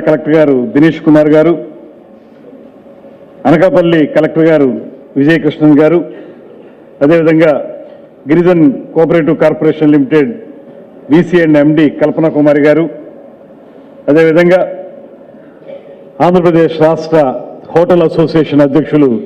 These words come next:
స్వామి గారు, అదేవిధంగా ఏపీ ట్రావెల్ and టూర్స్ అసోసియేషన్ అధ్యక్షులు విజయమోహన్ గారు, ఇంకా వేదిక మీద ఉన్నటువంటి యాభై మంది పెద్దలకి, ముఖ్యంగా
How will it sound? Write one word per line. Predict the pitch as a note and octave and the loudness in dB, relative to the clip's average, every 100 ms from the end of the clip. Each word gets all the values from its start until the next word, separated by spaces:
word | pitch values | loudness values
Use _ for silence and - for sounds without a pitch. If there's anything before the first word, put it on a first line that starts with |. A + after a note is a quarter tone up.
| - - - - | -12 -18 -20 -6
స్వామి | D3+ D#3 E3 | 0 2 4
గారు, | E3+ F3+ E3+ - - - - - - - - | 2 2 -2 -8 -16 -20 -20 -20 -20 -12 -2
అదేవిధంగా | D3+ E3 E3 D#3+ D#3 D#3 | 0 2 2 2 4 2
ఏపీ | E3 F#3 F3 A#2+ - - - - | 2 0 0 -2 -6 -18 -14 -4
ట్రావెల్ | D#3 F3+ F3+ E3+ | 0 2 2 0
and | C#3+ | 0
టూర్స్ | E3+ E3 D#3+ | 0 0 -2
అసోసియేషన్ | D3+ D#3+ C3+ D#3 D#3 C3+ A2+ - - - - - C#3 | -2 -2 0 0 0 0 -2 -10 -20 -20 -20 -6 -4
అధ్యక్షులు | D3+ E3+ E3 D#3+ C3+ - - - - | -2 -2 0 0 0 -2 -14 -14 -8
విజయమోహన్ | C3+ E3 E3 D3 D#3 | -2 0 2 2 2
గారు, | D#3+ E3+ E3 - - - - - - - - - - - - | 2 0 -2 -8 -18 -20 -20 -20 -20 -20 -20 -20 -20 -10 -2
ఇంకా | C#3+ D3+ C#3 | 2 2 2
వేదిక | F3+ F#3 E3+ | 2 2 2
మీద | F3 E3 | 2 2
ఉన్నటువంటి | D#3+ D#3 D#3 D#3 D3 G#2 - - - - - C#3 | 2 2 2 2 0 -2 -8 -16 -20 -20 -4 0
యాభై | D#3+ E3 D#3+ | 2 2 2
మంది | D3 D3 | 2 2
పెద్దలకి, | D3 E3 F3+ F3 G3 - - - - - - - D3+ | 0 2 0 0 -2 -2 -12 -16 -20 -20 -20 -4 -2
ముఖ్యంగా | F3 F3+ F#3 | 0 2 2